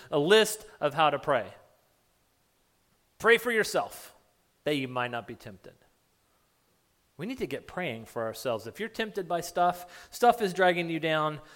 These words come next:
stuff, uh, that you can't seem to get past, the Lord says to pray about it. We're gonna take a look at Luke eleven, read one more scripture. Luke eleven.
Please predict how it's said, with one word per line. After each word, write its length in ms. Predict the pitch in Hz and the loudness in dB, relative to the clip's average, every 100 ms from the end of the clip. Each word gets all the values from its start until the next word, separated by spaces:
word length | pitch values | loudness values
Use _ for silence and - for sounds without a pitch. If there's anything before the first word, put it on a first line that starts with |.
| _ | _
stuff, 460 | - 196 190 - - - - | 0 2 2 -2 -18 -20 -4
uh, 320 | 156 156 151 | 2 4 4
that 180 | 151 160 | 2 0
you 140 | 175 | -2
can't 400 | 175 202 196 175 | -2 0 0 0
seem 320 | - 196 185 175 | -2 0 0 0
to 120 | 170 | 0
get 260 | 165 165 - | 2 0 0
past, 600 | 165 156 131 - - - - _ | 2 4 2 -2 -8 -16 -20 _
the 80 | 143 | -2
Lord 440 | 151 170 170 170 - | 4 6 6 2 -8
says 480 | - 160 143 135 - - | -6 0 2 0 -6 -16
to 80 | 135 | -4
pray 200 | 156 143 | 0 2
about 260 | 127 120 | 2 2
it. 40 | 143 | 2
We're 60 | |
gonna 140 | 185 208 | -2 0
take 100 | 220 | 0
a 60 | |
look 120 | 190 | 0
at 80 | 170 | 0
Luke 200 | 165 160 | -2 0
eleven, 340 | 143 143 135 127 | 2 2 2 -4
read 140 | 131 | -6
one 120 | 139 | -6
more 140 | 135 131 | -6 -6
scripture. 540 | - 131 - 117 110 - _ _ _ _ _ _ _ - - _ _ _ _ _ _ - - - | -4 -6 -4 -8 -8 -18 _ _ _ _ _ _ _ -20 -20 _ _ _ _ _ _ -20 -20 -6
Luke 160 | 190 190 | -4 0
eleven. 520 | 185 185 190 185 | 2 2 2 -2